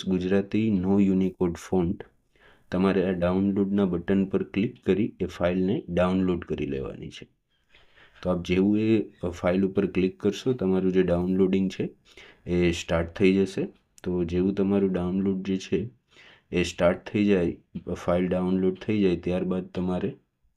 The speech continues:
તમારા ફાઇલ મેનેજરમાં જવાનું છે.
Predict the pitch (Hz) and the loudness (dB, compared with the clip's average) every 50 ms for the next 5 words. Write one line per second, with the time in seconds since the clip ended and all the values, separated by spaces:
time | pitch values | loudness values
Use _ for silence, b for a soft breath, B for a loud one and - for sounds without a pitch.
0 | _ _ _ _ _ _ _ _ - - _ - 90 92 90 87 85 85 - - | _ _ _ _ _ _ _ _ -20 -20 _ -10 -6 -6 -2 -2 -4 -4 -4 -4
1 | 80 82 85 87 90 92 92 98 98 90 95 92 95 98 98 95 90 90 90 92 | -4 -2 -2 -2 -2 0 0 0 2 2 0 0 0 0 0 0 0 -2 0 0
2 | 92 95 98 98 98 - - 104 | 0 0 0 -2 -2 -4 -4 -6